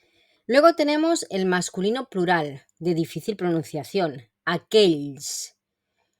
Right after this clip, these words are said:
Lo mismo, no me digáis aquells, sino que es preferible en lo que vamos puliendo el sonido, decir aquells, mucho mejor,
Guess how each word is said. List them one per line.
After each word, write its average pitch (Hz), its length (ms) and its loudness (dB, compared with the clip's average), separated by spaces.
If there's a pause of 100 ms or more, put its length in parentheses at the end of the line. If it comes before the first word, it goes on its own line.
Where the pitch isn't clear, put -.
(120)
Lo 190 160 2
mismo, 175 580 0 (340)
no 208 260 2
me 254 120 2
digáis 240 640 2
aquells, 262 1040 -2 (580)
sino 180 320 -2
que - 80 -4
es 190 100 -4
preferible 214 720 0
en 170 140 -2
lo 165 160 -4
que 160 100 -6
vamos 196 280 0
puliendo 208 920 0
el 151 140 -8
sonido, 202 680 -4 (320)
decir 196 480 -4
aquells, 156 1400 -4 (160)
mucho 202 300 -4
mejor, 143 560 -6